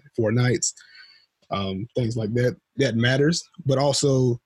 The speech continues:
that's the kind of game that can kinda screw you in seeding later.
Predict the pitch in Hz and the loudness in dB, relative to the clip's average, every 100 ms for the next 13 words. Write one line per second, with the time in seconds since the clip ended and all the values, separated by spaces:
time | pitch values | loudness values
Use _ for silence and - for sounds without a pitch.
0 | _ _ _ - 131 151 143 - 143 - | _ _ _ 0 2 4 2 2 2 2
1 | 143 131 123 123 135 143 127 123 117 117 | 2 2 2 2 2 2 2 2 2 0
2 | 113 117 117 113 - 135 123 120 117 113 | 0 0 0 0 0 2 2 2 2 2
3 | 113 110 113 - 180 127 113 110 98 | 2 2 2 4 4 4 2 0 0